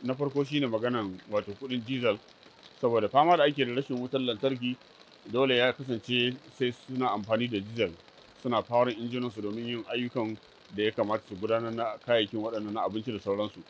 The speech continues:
To saboda haka farashin diesel yana, yana wato shafar ko in ce, ah, mai da ake zuba a injina a aiki da shi yana shafar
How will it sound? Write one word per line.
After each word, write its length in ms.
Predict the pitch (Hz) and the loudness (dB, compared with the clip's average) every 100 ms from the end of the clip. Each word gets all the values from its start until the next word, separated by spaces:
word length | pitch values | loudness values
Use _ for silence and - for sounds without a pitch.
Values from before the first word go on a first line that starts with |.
| - - - - - - | -20 -20 -20 -20 -20 -16
To 60 | 104 | -4
saboda 240 | 127 131 127 | 2 6 6
haka 320 | 131 131 120 - - - - 131 110 - | 8 6 6 4 -8 -18 -14 -12 -10 4
farashin 360 | 147 175 165 139 | 10 10 10 0
diesel 260 | 143 151 139 | 4 4 6
yana, 180 | 143 98 104 - | 4 2 -2 0
yana 320 | 135 147 131 110 | 2 8 10 10
wato 300 | 107 - 107 | 8 2 -2
shafar 580 | 110 104 - 131 123 120 - - - - - | 2 2 4 2 2 -4 -10 -20 -20 -20 -4
ko 100 | 131 | 0
in 80 | 110 | 0
ce, 280 | - 113 107 104 | 2 0 2 2
ah, 140 | 101 104 107 | 0 0 2
mai 160 | 135 123 | 4 4
da 100 | 113 | 2
ake 200 | 117 110 | 0 -2
zuba 180 | 117 | 4
a 480 | 117 104 98 92 87 - | 6 6 4 -2 -4 -2
injina 320 | 127 135 120 107 | 0 2 2 4
a 40 | 127 | 2
aiki 160 | 123 | 0
da 60 | 98 | -4
shi 200 | 120 160 - - | -4 -10 -10 -2
yana 220 | 120 143 117 | 4 4 4
shafar 440 | 104 104 113 | 0 0 0